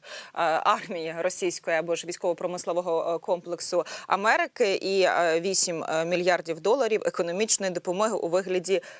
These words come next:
кредитів. То про яку тут військову допомогу в найближчий час ми можемо говорити, якщо поки, е, запустяться, е, кошти у військово-промисловий комплекс Америки,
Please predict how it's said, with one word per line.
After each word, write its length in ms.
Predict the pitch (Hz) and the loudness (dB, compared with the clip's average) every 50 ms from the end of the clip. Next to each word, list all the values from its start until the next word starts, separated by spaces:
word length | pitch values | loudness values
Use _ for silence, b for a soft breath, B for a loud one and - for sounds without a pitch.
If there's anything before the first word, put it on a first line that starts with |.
| B B B _ _ | B B B _ _
кредитів. 680 | - - 233 214 180 214 214 180 - - - 151 - | -4 -2 -2 0 2 2 2 0 0 -4 -8 -10 -6
То 160 | _ 180 170 | _ -4 -4
про 140 | - - 185 | -2 0 -2
яку 200 | 180 180 - 269 | -2 0 -2 -4
тут 200 | 226 214 - - | -4 -4 -6 -6
військову 380 | 175 190 - - - 208 185 185 | -6 -6 -4 -2 -2 -2 -2 -2
допомогу 580 | 175 180 - 196 196 208 226 214 190 156 160 | -6 -6 -8 -6 -4 -2 0 0 -2 -4 -8
в 60 | 160 165 | -8 -6
найближчий 480 | 175 180 165 185 175 175 - - - | -6 -4 -4 -4 -4 -4 -4 -8 -8
час 320 | - - 165 156 - - 170 | -4 -2 -2 -2 -2 -4 -6
ми 220 | 160 160 156 151 | -6 -6 -6 -6
можемо 360 | 175 175 175 - 165 165 160 | -6 -6 -8 -8 -8 -8 -10
говорити, 340 | 165 160 202 285 311 - 185 | -4 -2 -2 -2 2 2 0
якщо 400 | 175 - - - - 220 208 B B B B B B B | 0 0 -4 -2 0 2 2 B B B B B B B
поки, 280 | - 247 277 277 - 247 | 0 0 0 2 2 2
е, 180 | 226 208 180 - - - 180 185 | 2 2 2 0 0 -2 -2 0
запустяться, 960 | 165 220 214 214 - 262 277 277 - - 190 - - - 185 160 147 143 - - | 0 -2 -4 -4 -4 -4 -4 -4 -2 -4 -6 -6 -2 -2 0 0 0 0 -2 -4
е, 80 | 175 | -6
кошти 520 | - - 233 226 202 - - - 185 175 170 | -2 0 2 2 2 0 -4 -2 0 0 0
у 260 | - 180 185 170 165 | 0 -2 -4 -4 -4
військово-промисловий 920 | 185 175 - - 240 202 185 - 185 175 180 170 - - 190 185 170 170 165 | -4 -8 -10 -8 -6 -6 -4 -4 -4 -4 -4 -4 -2 -2 0 0 0 -2 -2
комплекс 600 | - 185 160 156 156 170 156 147 - - - 170 147 - | -2 -4 -6 -4 -6 -8 -6 -4 -4 -4 -2 -2 -2 -2
Америки, 640 | 170 180 190 208 247 320 320 277 - - 214 196 | -2 -2 2 2 2 2 2 -2 0 0 0 0